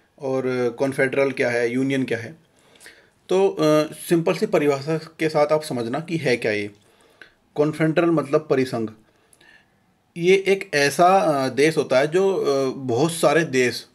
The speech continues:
मिलकर एक साथ एक देश का निर्माण करते हैं। वो देश हैं लेकिन बहुत छोटे छोटे देश हैं, तो वो एक साथ काफ़ी सारे देश एक साथ मिल जाते हैं एक समझौता कर, अ, समझौते के रूप में, और, अ, वो एक देश का निर्माण करते हैं।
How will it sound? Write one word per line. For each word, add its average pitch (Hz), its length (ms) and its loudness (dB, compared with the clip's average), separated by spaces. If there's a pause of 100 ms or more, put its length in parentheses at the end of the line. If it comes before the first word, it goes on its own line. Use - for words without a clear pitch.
(400)
मिलकर 143 760 0
एक 165 200 0
साथ 120 240 0 (240)
एक 165 140 -2
देश 135 340 2
का 165 140 2
निर्माण 120 360 0
करते 110 280 -6
हैं। 104 160 -14 (1080)
वो 160 120 0
देश 156 340 2
हैं 143 360 -2
लेकिन 131 300 -2
बहुत 185 280 -2
छोटे 165 300 0
छोटे 160 240 -2
देश 117 260 -2
हैं, 98 120 -12 (340)
तो 175 100 0
वो 190 180 -4
एक 160 200 0
साथ 180 180 0
काफ़ी 160 380 -10
सारे 170 220 0
देश 170 320 -4
एक 156 180 -4
साथ 170 220 0
मिल 127 180 -4
जाते 117 240 -2
हैं 160 220 -8 (420)
एक 156 160 -2
समझौता 131 460 0
कर, 139 400 -2
अ, 127 140 -2
समझौते 127 420 0
के 151 100 0
रूप 120 200 -2
में, 131 180 -4 (380)
और, 160 240 6
अ, 165 640 4
वो 156 100 2
एक 170 160 0
देश 139 280 -2
का 185 120 -2
निर्माण 127 400 0
करते 113 280 -4
हैं। 107 180 -8